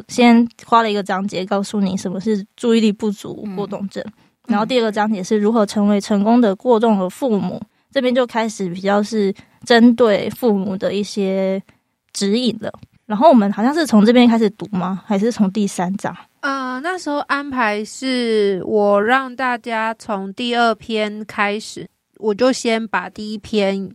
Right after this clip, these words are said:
Speaker 3: 直接用说的说给大家听，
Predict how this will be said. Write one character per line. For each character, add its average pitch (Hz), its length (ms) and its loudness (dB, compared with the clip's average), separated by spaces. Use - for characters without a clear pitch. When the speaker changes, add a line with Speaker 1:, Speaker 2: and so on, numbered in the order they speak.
Speaker 3:
直 190 180 -10
接 208 260 -2
用 220 200 0
说 208 340 0
的 196 180 0
说 208 180 -4
给 190 140 -6
大 185 120 -4
家 190 180 -4
听， 185 380 -6